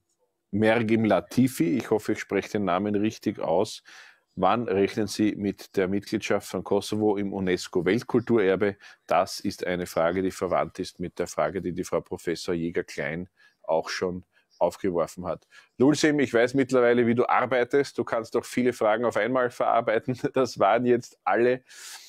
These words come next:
Und, äh, ich freue mich sehr auf deine Antworten. Natürlich juckt es mich auch, auf das eine oder andere einzugehen, äh, aus Leidenschaft für den Kosovo.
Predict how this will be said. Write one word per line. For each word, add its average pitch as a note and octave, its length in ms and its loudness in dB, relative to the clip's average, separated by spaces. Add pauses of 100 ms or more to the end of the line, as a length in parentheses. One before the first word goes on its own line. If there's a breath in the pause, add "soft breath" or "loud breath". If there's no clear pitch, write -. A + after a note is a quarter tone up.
(220 loud breath)
Und, G#2 320 -2
äh, G#2 140 4
ich G2+ 100 0
freue G2+ 320 0
mich G#2+ 220 -2
sehr G#2+ 240 2
auf - 100 -6
deine G2+ 240 0
Antworten. B2 480 2
Natürlich A#2+ 400 2
juckt B2 380 2
es A#2 220 -2
mich A#2+ 260 0
auch, A#2 180 2
auf A#2 140 0
das A#2 160 0
eine G#2+ 180 2
oder A2 140 2
andere G#2+ 300 0
einzugehen, A#2+ 840 0 (460 loud breath)
äh, - 60 -2
aus G2+ 580 2
Leidenschaft A2 840 0
für A#2 180 0
den A2 140 -2
Kosovo. G#2 640 0